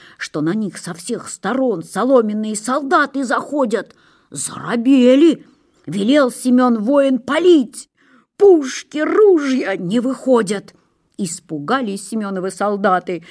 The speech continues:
и побежали, как бараны, и побил их индейский царь. Осрамился Семен Воин. Отняли у него вотчину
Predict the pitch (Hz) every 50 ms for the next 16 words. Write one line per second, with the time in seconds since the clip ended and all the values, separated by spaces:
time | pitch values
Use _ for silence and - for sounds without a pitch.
0 | - - - 339 302 - - - 247 220 208 226 214 180 170 220 240 233 208 196
1 | 165 - 226 226 196 165 151 147 165 208 269 277 302 302 277 254 240 226 226 208
2 | 196 165 - - _ _ _ _ _ _ - 240 226 - - - 254 262 247 113
3 | - 208 240 233 196 190 185 160 165 - _ _ _ _ 160 156 156 135 143 185
4 | 190 165 143 - - - - - - - - - - _ _ _ _ _ _ _
5 | _ _ _ - 233 240 - - 311 339 339 330 359 381 392 381 339 269 - -
6 | 349 339 294 - - 320 311 302 294 254 240 226 214 214 185 165 139 127 127 -
7 | - _ _ _ _ - - - - - _ _ - 190 247 320 - - - 254
8 | 254 247 233 220 208 208 208 208 196 202 202 190 190 196 185 170 170 - - 180
9 | 170 175 180 170 -